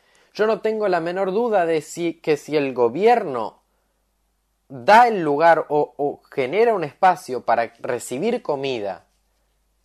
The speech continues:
de familias de clase media que no la van a usar,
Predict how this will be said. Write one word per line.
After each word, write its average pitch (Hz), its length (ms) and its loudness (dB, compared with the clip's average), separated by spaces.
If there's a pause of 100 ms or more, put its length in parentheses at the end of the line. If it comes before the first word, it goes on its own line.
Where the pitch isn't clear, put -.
(220)
de 131 160 -6
familias 170 480 0
de 143 100 -6
clase 170 320 -6
media 135 360 -4
que 120 120 -8
no 185 140 -2
la 180 120 2
van 147 200 0
a 139 40 -6
usar, 110 420 -14